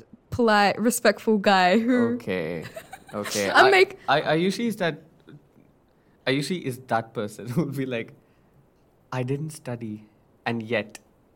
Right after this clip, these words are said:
Speaker 2: like, because she says that the culture is,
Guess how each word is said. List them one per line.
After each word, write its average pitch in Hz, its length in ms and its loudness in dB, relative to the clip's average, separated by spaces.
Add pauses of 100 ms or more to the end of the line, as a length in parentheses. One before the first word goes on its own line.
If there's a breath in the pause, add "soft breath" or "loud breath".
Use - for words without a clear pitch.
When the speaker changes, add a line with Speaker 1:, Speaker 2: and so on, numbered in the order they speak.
(540)
Speaker 2:
like, 175 260 -2 (320)
because 170 420 -4
she 170 200 -10
says 170 260 -6
that 139 280 -8 (520)
the 123 180 -4
culture 127 460 -2
is, 110 240 -6